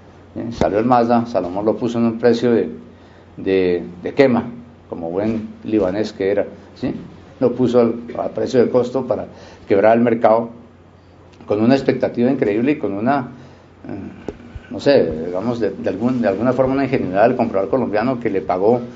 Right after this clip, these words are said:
no sé cuántos carros por adelantado a sabiendas de que, pues, que era un negocio bastante incierto el que venía en la C C A, pero sucedió.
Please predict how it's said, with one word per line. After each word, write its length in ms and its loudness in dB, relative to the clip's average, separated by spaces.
no 80 0
sé 160 2
cuántos 280 2
carros 260 2
por 140 2
adelantado 460 4
a 60 6
sabiendas 480 0
de 120 0
que, 120 -4
pues, 240 -8
que 100 -4
era 240 2
un 60 -8
negocio 360 0
bastante 540 -2
incierto 480 2
el 80 -8
que 80 -4
venía 180 -2
en 60 -2
la 80 2
C 120 0
C 140 2
A, 160 0
pero 160 -2
sucedió. 440 2